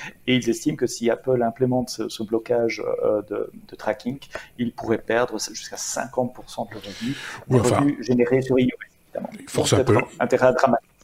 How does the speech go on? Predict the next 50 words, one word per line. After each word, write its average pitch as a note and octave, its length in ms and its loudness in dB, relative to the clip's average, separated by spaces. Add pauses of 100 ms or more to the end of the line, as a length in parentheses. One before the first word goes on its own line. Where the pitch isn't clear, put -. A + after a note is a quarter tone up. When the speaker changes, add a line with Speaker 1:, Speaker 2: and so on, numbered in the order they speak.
(280)
Speaker 2:
Oui, B2+ 180 8
c'est A#2 80 8
ça. F#2 240 4
Ils F#2+ 100 0
ont G#2 60 2
intérêt G#2+ 240 6
à G#2 80 6
forcer - 260 0
le G#2 100 0
trait, D#3+ 360 4
comme G#2+ 160 0
toujours. C#3 640 6
Euh, G#2+ 540 2
si - 160 -2
ça A2 120 4
se - 60 -2
trouve, C#3+ 160 6
ils G#2 100 6
paieront, G#2+ 440 4 (120)
perdront G#2 280 2
peut-être - 160 2
pas A2+ 100 4
cinq G#2+ 180 2
pour G2+ 160 2
cent, D3 300 4
hein. B2 260 0
<laughs> G#2+ 60 4
C'est, - 500 4
c'est, C3+ 200 4
voilà. A#2+ 320 6
Parce - 400 -4
que C3 60 6
le A#2 60 6
marché D3 380 6
a A#2+ 180 4
aussi C3+ 380 8
cette A2+ 180 2
fa-, B2+ 140 4
faculté B2 480 2
de C#3 60 6
s'adapter A#2+ 500 6
à F#2+ 120 0
ce - 120 -4
genre A2 140 0
de G#2+ 80 2
choses, G2+ 300 2
hein. A2 280 4
C'est, A2 160 0
Speaker 1:
Et, G2+ 460 2
Speaker 2:
voilà. A2+ 340 0